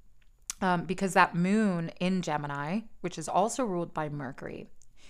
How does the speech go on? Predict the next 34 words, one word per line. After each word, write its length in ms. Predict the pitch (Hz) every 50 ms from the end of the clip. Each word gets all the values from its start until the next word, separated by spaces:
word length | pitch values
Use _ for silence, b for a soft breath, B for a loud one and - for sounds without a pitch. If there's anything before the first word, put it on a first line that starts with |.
| b b b
you 80 | - 165
know, 100 | 160 156
Mercury 500 | 160 165 165 185 185 - 202 185 180 175
is 140 | 165 -
coming 320 | - - 170 160 160 160 156
into 260 | 151 147 151 - -
this 320 | 147 151 143 147 - - - -
opposition 600 | 147 147 - 160 147 - 151 151 - - 165 156
to 120 | - - 175
Neptune. 520 | 165 180 220 226 - - - 156 147 147
Like 200 | 147 - - -
I 60 | -
said, 300 | - - - 220 220 180
there's 220 | - 165 156 151 -
a 40 | -
cloudiness. 1040 | - - - - - 202 202 226 262 285 294 277 214 170 160 127 - - - - - B B B B B B B B B
Um, 180 | 185 175 175 175
and 120 | - 180 175
with 200 | 185 185 165 156
the 80 | 175
moon 960 | 170 165 170 170 180 190 214 233 247 262 262 254 247 233 208 185 175 165 165 - B B B B B B
in 480 | - - 220 233 247 247 247 247 226 190
Gemini 600 | 180 196 190 202 233 240 254 240 208 185 180 175
until 400 | 160 165 175 170 - 196 190 185
tonight, 840 | 185 - - 165 160 156 156 156 165 196 247 269 233 190 - - - -
our 320 | 165 165 170 180 175 165 -
emotional 640 | 170 160 165 165 165 185 185 - - 185 170 160 160
sense, 460 | - - - 156 151 151 - - -
our, 300 | - 165 165 165 165 - - -
our 180 | 175 180 196
senses 800 | 185 185 - - - 180 180 208 233 - - 196 170 160 156 160 -
can 300 | - - 175 165 160 156 -
be 360 | - 190 202 202 196 185 185 B B B B B B B B
very, 920 | - 160 147 - - 202 233 277 311 330 330 339 330 320 311 294 262 240 -